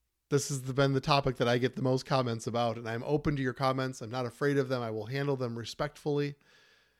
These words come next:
And this is a continuing, ongoing discussion as we go forward as a country after this tragedy,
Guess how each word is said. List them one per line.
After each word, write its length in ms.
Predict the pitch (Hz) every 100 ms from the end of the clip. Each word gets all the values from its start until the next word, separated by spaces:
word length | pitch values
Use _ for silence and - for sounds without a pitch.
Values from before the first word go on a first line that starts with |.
| _ _ -
And 100 | 127
this 140 | 123
is 80 | 127
a 100 | 113
continuing, 680 | - 127 - 160 156 147
ongoing 540 | 139 135 135 131 131 123
discussion 560 | 113 - 131 127 131
as 160 | 120 117
we 140 | 131
go 180 | 131 123
forward 500 | 113 - 185 185 156
as 120 | 127
a 60 | 123
country 640 | - 170 180 - 107 110 - _ _ _ _ _ _ _ -
after 640 | 143 147 156 139 139 139 - _ _ _ _ _
this 180 | 139 -
tragedy, 680 | - 139 165 135 104 113